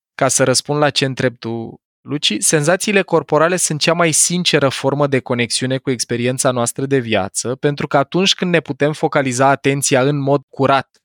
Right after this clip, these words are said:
pe ele, cu prezență și cu atenție, nu intervin proiecții cognitive. Dragilor, aici cel mai simplu ca să puteți vizualiza la ce ne referim e să vă uitați la episodul făcut împreună cu Eduard Dezeanu și cu Robert Chișciure pe YouTube.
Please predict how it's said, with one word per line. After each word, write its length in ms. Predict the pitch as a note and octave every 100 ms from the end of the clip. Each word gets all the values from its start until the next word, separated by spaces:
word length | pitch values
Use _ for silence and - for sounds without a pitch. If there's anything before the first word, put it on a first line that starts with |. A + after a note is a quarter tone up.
| _
pe 180 | A#2 A2+
ele, 220 | G#2+ A2+
cu 160 | - B2+
prezență 540 | B2+ A2+ C3+ C3+ B2+
și 100 | -
cu 140 | -
atenție, 720 | A#2 - A#2 G#2+ - A2 D3+ - _ _ _ _ _ _ _ _ _ _
nu 340 | D#3 E3+ A3
intervin 500 | A3 G3+ F#3 E3+ F#3
proiecții 420 | - E3 E3 -
cognitive. 760 | D#3 D3+ C#3 C#3 - G#2+ G#2+ - _ _ _ _ _ _ _ _ _
Dragilor, 460 | - D3+ D3 D3+ C#3+
aici 260 | C#3+ D3+
cel 200 | - E3
mai 160 | D#3+ D#3
simplu 360 | - D3 D3 D3
ca 140 | C3+
să 180 | - A#2+
puteți 380 | B2+ B2 C#3+ C3+
vizualiza 640 | C3+ A#2+ B2 A#2+ A2 B2+
la 140 | C3+
ce 160 | B2+ C3+
ne 120 | C3
referim 480 | B2+ A#2+ A#2+ A2+ B2+
e 80 | C#3+
să 160 | -
vă 80 | C3
uitați 320 | C3+ B2 C#3+
la 100 | D3+
episodul 580 | D3+ C#3+ C3 - C#3 C3
făcut 380 | - B2 C#3 -
împreună 420 | C3+ A#2+ B2+ C3
cu 120 | -
Eduard 300 | B2 B2 B2
Dezeanu 400 | A#2+ A2+ A#2+ A#2+
și 160 | A#2+ -
cu 140 | -
Robert 400 | A#2 B2 B2 A2+
Chișciure 540 | - B2 - - A#2 A2
pe 140 | -
YouTube. 480 | B2 C3+ - G#2+